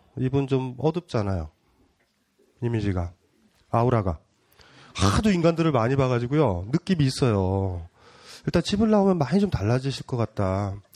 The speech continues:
집만 나오시게 되면 직장도 편해지실 건데.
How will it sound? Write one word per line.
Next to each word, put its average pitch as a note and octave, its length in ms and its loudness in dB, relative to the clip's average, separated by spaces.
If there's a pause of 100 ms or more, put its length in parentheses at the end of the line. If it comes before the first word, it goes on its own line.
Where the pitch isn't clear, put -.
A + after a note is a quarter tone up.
(280)
집만 G3+ 400 2
나오시게 C#3+ 440 0
되면 F3 480 2 (260)
직장도 C#3 420 -2
편해지실 A#2 500 -2
건데. G2+ 420 -6